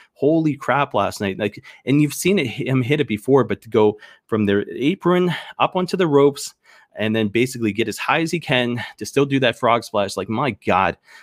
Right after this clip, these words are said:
uh, put the championship on him. Take my money, please. But, uh, it's, it's only a matter of time before he is, uh, world champ,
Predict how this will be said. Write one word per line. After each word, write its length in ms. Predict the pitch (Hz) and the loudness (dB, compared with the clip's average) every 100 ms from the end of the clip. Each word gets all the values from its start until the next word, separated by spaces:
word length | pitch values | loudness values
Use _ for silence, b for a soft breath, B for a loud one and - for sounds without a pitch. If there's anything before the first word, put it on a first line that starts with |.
| B | B
uh, 180 | - 95 | -2 -2
put 180 | - 170 | -2 -4
the 80 | 151 | -2
championship 580 | - 131 123 110 110 101 | 0 2 2 0 0 2
on 200 | 101 95 | 2 2
him. 80 | |
Take 200 | 87 123 | 0 -2
my 140 | 123 113 | 0 0
money, 240 | 107 95 | 2 0
please. 340 | 87 98 92 - | -2 -2 -2 -2
But, 300 | 95 90 - | -6 -4 -2
uh, 160 | 92 92 | -2 -2
it's, 200 | 95 - | -6 -8
it's 260 | 87 104 | -8 -4
only 180 | 117 113 | 0 2
a 20 | |
matter 200 | 107 104 | 2 2
of 40 | 104 | 2
time 240 | 104 98 | 0 0
before 300 | 90 - 98 | -2 -2 0
he 360 | 90 107 98 90 B B B - | 0 -2 -2 -4 B B B 0
is, 300 | 95 92 95 | 0 2 2
uh, 180 | 90 | 2
world 320 | 92 104 110 - | 4 4 4 2
champ, 320 | 120 110 | 0 0